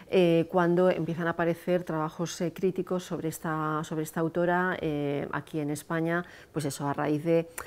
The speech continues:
la creación que se había producido ya, eh, años antes de los departamentos de, de filología,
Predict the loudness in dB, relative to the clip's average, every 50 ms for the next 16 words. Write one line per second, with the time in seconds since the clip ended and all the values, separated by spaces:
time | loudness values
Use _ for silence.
0 | -16 -12 -4 -2 -2 0 0 0 -2 -2 -2 0 0 0 0 0 -2 -4 -6 -4
1 | -2 -2 -2 -2 -2 -2 -2 -2 -2 -2 -2 0 0 0 0 0 0 -2 -2 -4
2 | -8 -12 -12 -10 -6 -6 -6 -4 -2 -2 0 0 0 0 0 -2 -2 -2 -4 -6
3 | -6 -8 -8 -10 -8 -8 -6 -6 -6 -6 -6 -8 -10 -10 -8 -8 -8 -6 -8 -8
4 | -8 -8 -8 -8 -6 -6 -6 -6 -8 -8 -6 -6 -4 -4 -2 -4 -4